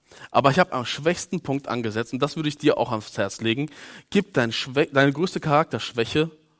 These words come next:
Gott ab. Gib deine größte Charakterschwäche dem Heiligen Geist ab. Ich habe mit ein paar Leuten dann geredet, die hatten's auch nicht so auf dem Schirm, die kannten mich aber auch nicht so gut. Und im Endeffekt habe ich gemerkt, dass es nicht an dem lag, was ich getan habe,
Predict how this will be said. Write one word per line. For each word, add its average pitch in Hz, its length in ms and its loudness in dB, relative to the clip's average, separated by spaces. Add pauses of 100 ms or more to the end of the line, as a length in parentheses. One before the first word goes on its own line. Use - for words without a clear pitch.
(220)
Gott 127 260 0
ab. - 280 -6
Gib 170 180 -2
deine 123 200 2
größte 175 300 -4
Charakterschwäche 143 760 0 (180)
dem 104 160 -6
Heiligen 120 320 0
Geist 101 320 -2
ab. - 180 -10 (1200)
Ich 151 120 6
habe 185 140 6
mit 160 100 0
ein 156 80 -6
paar 151 140 0
Leuten 185 280 4
dann 180 120 4
geredet, 180 520 4
die 147 120 0
hatten's 139 260 -2
auch 123 180 -2
nicht 190 140 -2
so 196 80 2
auf 190 120 0
dem 190 80 -4
Schirm, 190 220 0
die 131 80 -6
kannten 156 280 -6
mich 156 120 -4
aber 156 140 -2
auch 156 120 -2
nicht 175 140 -4
so 170 80 -4
gut. 165 340 -8 (880)
Und 139 120 -4
im - 100 -10
Endeffekt 185 460 -2
habe 143 140 -2
ich 143 100 -8
gemerkt, 143 600 0 (800)
dass 135 180 0
es 147 120 -2
nicht 180 220 -2
an 147 160 2
dem 175 220 6
lag, 147 200 6
was 139 140 -4
ich 117 140 -8
getan 185 560 0
habe, 101 340 -2